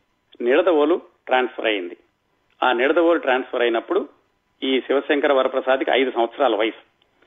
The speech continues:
మొట్టమొదటిసారిగా ఈయనకి కాస్త స్కూల్కి పంపిద్దామని ఆ ఊళ్ళో శివాలయం ఉంటే ఆ శివాలయంలో ఒక మాస్టారు అక్షరాలు దిద్దిస్తుంటే అక్కడ పంపించారు. ఆ మాస్టర్కి ఏంటంటే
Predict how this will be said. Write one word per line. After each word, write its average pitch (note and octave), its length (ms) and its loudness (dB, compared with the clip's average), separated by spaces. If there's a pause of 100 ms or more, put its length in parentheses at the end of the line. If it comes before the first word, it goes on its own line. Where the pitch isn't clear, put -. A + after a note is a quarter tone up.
(360)
మొట్టమొదటిసారిగా D3+ 840 2 (580)
ఈయనకి C#3 460 0 (420)
కాస్త B2+ 560 0
స్కూల్కి G3 280 0
పంపిద్దామని C3+ 720 0 (600)
ఆ A#2 40 2
ఊళ్ళో D3 280 2
శివాలయం D#3 560 0
ఉంటే B2+ 400 -4 (400)
ఆ A#2+ 100 2
శివాలయంలో D3+ 600 2
ఒక C#3 120 -4
మాస్టారు B2+ 540 -2 (360)
అక్షరాలు D3 340 0
దిద్దిస్తుంటే C3 500 -2
అక్కడ A#2+ 140 0
పంపించారు. A#2 460 -2 (840)
ఆ C3+ 100 0
మాస్టర్కి D#3 500 0
ఏంటంటే D3 720 2